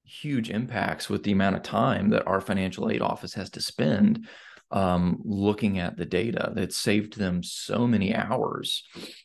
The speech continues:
But you build these tangible products, these dashboards and these data pipelines that make life easier for your colleagues, that have a direct impact on them. And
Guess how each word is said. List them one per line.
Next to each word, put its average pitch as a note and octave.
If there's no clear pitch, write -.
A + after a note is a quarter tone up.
But F#2+
you A2
build D3+
these G#2
tangible A2+
products, A#2+
these E2+
dashboards G#2
and -
these -
data G#2
pipelines -
that F#2
make G#2+
life G2+
easier A2
for G#2+
your G2+
colleagues, -
that G#2+
have A2
a G2
direct G2+
impact G2+
on G2
them. -
And F#2+